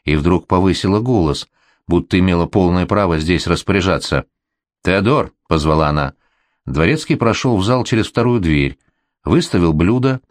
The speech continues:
и убрал с него крышку столь грациозно, словно всю жизнь только и делал, что подавал на стол. «Пойду приведу себя в порядок», сообщил я девушке. «Леопольд», возмутилась та, — «ужин остынет».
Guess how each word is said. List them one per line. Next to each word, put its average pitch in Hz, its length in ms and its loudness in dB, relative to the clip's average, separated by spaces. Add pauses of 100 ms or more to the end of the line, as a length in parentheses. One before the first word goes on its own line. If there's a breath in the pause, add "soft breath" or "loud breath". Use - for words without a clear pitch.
и 95 140 0
убрал 123 320 0
с - 80 -12
него 143 180 2
крышку 135 420 0
столь 123 280 0
грациозно, 117 800 0 (320)
словно 104 380 0
всю 123 260 -2
жизнь 113 280 0
только 123 300 0
и 135 80 2
делал, 76 400 0
что - 180 -2
подавал 78 380 2
на 76 120 0
стол. - 380 -4 (800)
«Пойду 80 340 2
приведу 87 380 2
себя 85 300 -2
в - 80 -18
порядок», 80 480 -2
сообщил 71 360 -4
я 71 140 2
девушке. 71 540 -2 (400)
«Леопольд», 143 840 -2
возмутилась 73 560 0
та, — 67 220 -2 (260)
«ужин 143 380 -2
остынет». 71 500 -2